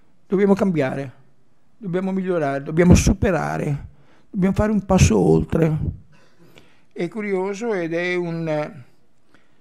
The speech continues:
e quindi è contemporaneamente il fatto che, eh, se c'è un rifiuto da parte del, dell'alunno di ingegneria e dell'alunno che segue,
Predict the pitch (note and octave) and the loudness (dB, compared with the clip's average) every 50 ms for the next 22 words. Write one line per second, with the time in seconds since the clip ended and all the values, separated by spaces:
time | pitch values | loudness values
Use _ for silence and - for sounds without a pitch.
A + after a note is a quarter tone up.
0 | - - - - - - - - - - - - - - - - - - - - | -20 -20 -20 -20 -20 -20 -20 -20 -20 -20 -20 -20 -20 -20 -20 -20 -20 -6 -2 -2
1 | E3 D3 - - F3 F#3 F#3+ F#3 F3+ E3+ D3+ - - D#3+ D3+ - F3+ F3+ G3 F#3 | -2 0 0 -2 -2 0 0 0 0 -2 -2 -2 -4 -2 0 2 2 4 4 4
2 | F3+ E3+ D#3+ E3+ F3 F3 E3+ E3 E3+ F3 E3+ A3+ G#3 E3+ - F3 E3 F3 F3 G#3 | 4 4 2 0 0 2 2 2 2 2 2 0 -2 -2 0 0 0 0 0 -2
3 | D3 - G3 F3 D#3 D3+ - - F3+ D#3 D3+ D#3 D3+ C#3+ - - - - - - | 0 2 2 2 2 2 2 2 4 4 6 4 4 0 0 0 0 0 2 2
4 | G3+ F#3+ F#3 F3 E3+ E3 E3+ F#3 F3 - G3+ F#3 F3+ E3+ D#3+ - - C#3 C3 - | 2 4 4 4 2 2 2 0 4 8 10 10 10 8 6 0 -4 -8 -8 -8
5 | - - D#3 C#3+ D3 D3 C#3+ D#3+ D3 C#3+ D3 C#3+ C#3+ C#3 C#3+ C#3 C#3 - - - | -6 -2 0 0 0 0 -2 -4 -4 -4 -4 -2 -2 -2 -4 -4 -6 -10 -20 -20
6 | - - - - - - - F3+ D#3 C#3 C#3 C#3 C3+ D3+ - - - - E3+ C#3 | -20 -20 -20 -20 -20 -16 -10 -6 -4 -2 -2 0 0 -2 -2 -4 0 4 6 8
7 | D3 E3 D#3+ D#3 D3+ D3 C#3+ C#3 C#3 C3+ D3 D#3+ G3 - D#3+ C#3 C#3 D3 D3 C#3+ | 8 8 6 6 6 6 6 6 6 6 6 4 2 2 0 2 4 4 6 6
8 | C#3+ C#3 D3 C#3+ C#3+ C#3+ - - - D3+ D3 C#3+ D3 D3 D3 C#3+ E3 E3 D#3+ D#3+ | 6 8 8 6 6 4 4 2 2 4 4 4 6 6 6 8 8 8 8 6
9 | D3+ C#3+ - - - - - F#3+ D#3 D3 C#3 C#3 C#3+ C3+ | 4 2 2 2 0 2 2 2 4 4 4 4 2 2